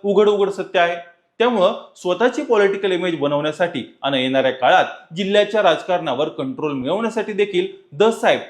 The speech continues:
हे प्रकरण जोर लावून धरताना दिसून येण्याची शक्यता नाकारता येत नाही. अजितदादांच्या राष्ट्रवादीचा जिल्ह्यातील प्रभाव कमी करण्यासाठी धनंजय मुंडे यांना जितकं डॅमेज करता येईल तितकी करण्याची जणू मुभाच फडणवीसांनी सुरेश धस यांना दिल्याचं दिसतं.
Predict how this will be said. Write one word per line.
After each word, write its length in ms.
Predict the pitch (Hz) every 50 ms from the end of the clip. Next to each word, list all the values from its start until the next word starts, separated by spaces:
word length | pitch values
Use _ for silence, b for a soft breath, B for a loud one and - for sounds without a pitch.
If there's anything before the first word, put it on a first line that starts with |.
| - _ _
हे 60 | 202 202
प्रकरण 520 | 202 190 151 151 - 190 180 165 143 156 - - - _ _ 135
जोर 240 | 127 175 214 247 233
लावून 280 | 226 220 208 208 202
धरताना 420 | 202 196 190 196 196 175 151 147 - - - _ _
दिसून 360 | 165 160 196 190 - 254 240
येण्याची 260 | 226 202 196 196 196 185
शक्यता 480 | 175 190 - - 190 170 - 151 151 151 - - -
नाकारता 440 | 160 156 151 151 156 147 135 - 131
येत 80 | 110 110 -
नाही. 180 | 117 107 107 - -
अजितदादांच्या 760 | 175 185 185 262 247 208 226 214 196 214 208 202 202 214 208 208
राष्ट्रवादीचा 760 | 180 160 160 - 180 180 170 180 180 175 185 185 170 127 - - - _ _ 131 123
जिल्ह्यातील 460 | 135 143 147 156 147 151 160 156 147
प्रभाव 320 | - 123 120 127 131 131
कमी 240 | 127 - 131 131 160
करण्यासाठी 600 | 175 170 190 185 185 190 190 - 190 - 185 190 190 b b b b b b
धनंजय 400 | 170 208 208 208 208 202 208 214
मुंडे 300 | 208 196 180 180 180 185
यांना 240 | 185 165 160 165 170
जितकं 340 | 165 143 151 - - 170 165
डॅमेज 300 | 160 147 151 156 151 -
करता 300 | - 147 143 - - 147
येईल 380 | 139 160 185 190 147 101 - - _ _ _
तितकी 300 | 156 156 - - 175 165
करण्याची 500 | 170 151 135 127 160 180 170 - 180 180 180 - _ _ 143
जणू 160 | 180 220 247
मुभाच 440 | 233 202 196 190 - 214 - - - - - -
फडणवीसांनी 560 | 175 170 170 170 170 165 170 180 160 165 170
सुरेश 340 | 165 165 160 135 147 139 131
धस 200 | 143 180 180 180 175 - - _ _
यांना 220 | 170 175 180 190
दिल्याचं 400 | 185 151 156 151 151 147 - 147
दिसतं. 280 | 123 117 110 - _ 101